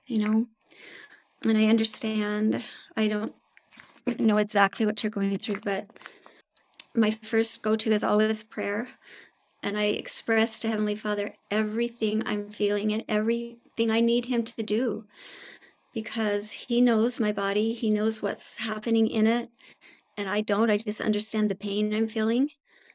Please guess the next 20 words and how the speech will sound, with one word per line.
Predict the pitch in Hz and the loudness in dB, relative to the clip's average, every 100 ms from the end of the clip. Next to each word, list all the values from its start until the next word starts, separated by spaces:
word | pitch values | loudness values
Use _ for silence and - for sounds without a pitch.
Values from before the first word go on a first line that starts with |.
| _ - | _ -4
And | 220 | -4
so | 220 214 | 0 0
I | 208 | 0
ask | - 214 - | 0 -2 -2
him | 226 220 | -2 -2
for | 214 | -2
specific | 214 - 220 208 214 - | -4 -4 -4 -4 -4 -8
guidance. | - 202 202 196 220 - - _ - | -6 -6 -4 -6 -8 -10 -16 _ -4
I | |
really | 220 226 233 262 - | 2 4 6 4 2
believe | 254 240 233 | 4 4 2
he | 240 220 | 0 4
loves | 214 220 | 4 4
us | 233 226 | 0 0
enough | 226 220 208 | 2 2 0
to | - | -8
give | 220 208 | -6 -6
us | 208 | -6
specific | - 220 - 214 220 226 | -8 -10 -10 -10 -10 -10
guidance | - 214 208 214 | -6 -4 -4 -6